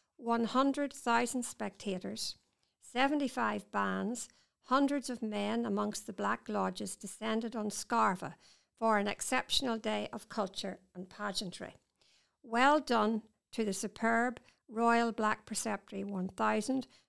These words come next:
for organising another hugely successful day. It's hard to believe, but it is getting bigger and better every year. It was great to meet Lurgan Royal Black District Chapter number two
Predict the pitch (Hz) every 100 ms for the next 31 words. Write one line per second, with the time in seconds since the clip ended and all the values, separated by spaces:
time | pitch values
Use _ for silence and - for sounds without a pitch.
0 | - 233 - 233 240 233 220 196 196 208
1 | - 214 208 214 202 - 220 208 220 208
2 | - 208 - 208 190 - 214 190 190 175
3 | 175 _ _ _ _ _ 214 - 285 330
4 | 320 254 233 214 247 185 190 - 202 214
5 | 240 269 - 220 208 214 190 226 220 233
6 | 233 - - 226 247 - 208 185 - 175
7 | - _ _ 214 190 196 196 190 175 170
8 | _ _ _ _ - 233 233 - 254 302
9 | 320 - 254 214 214 202 214 240 262 240
10 | 214 214 220 208 208 190 - 220 208 -
11 | 220 - 214 196 - 196 196 190 190 -
12 | 294 294 349